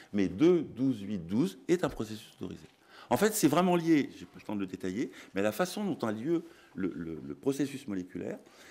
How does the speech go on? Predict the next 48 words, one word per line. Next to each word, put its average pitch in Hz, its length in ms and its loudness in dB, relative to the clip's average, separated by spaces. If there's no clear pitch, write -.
Et 113 40 -4
en 123 100 4
gros, 175 180 0
c'est - 160 0
le 127 140 2
nombre 180 340 0
de 117 320 2
feuilles, 202 420 -4
si - 160 -12
vous 160 80 -8
prenez 202 220 -6
une 202 40 -6
feuille 180 140 -6
de 127 80 -6
papier - 340 -10
et 98 60 -6
que 98 60 -12
vous 117 80 -6
la 123 120 0
pliez 156 260 -4
n'importe 151 340 -4
comment, 117 320 -4
avec 117 220 -6
la 123 40 -12
contrainte 135 400 -6
que 123 60 -10
vous 98 80 -12
ne 92 40 -12
pliez 107 260 -10
pas 98 140 -4
deux 110 140 -6
fois 147 220 -10
au - 20 -4
même 101 180 -8
endroit, - 380 -14
c'est 127 200 -2
le 113 100 0
nombre 190 320 -2
de 117 100 -2
f-, - 240 -10
de, 95 200 0
de, 90 260 -2
de, 90 160 -4
d'étages 135 560 -4
que 131 60 0
vous 117 100 -6
pouvez 135 280 -2
générer. 127 400 -6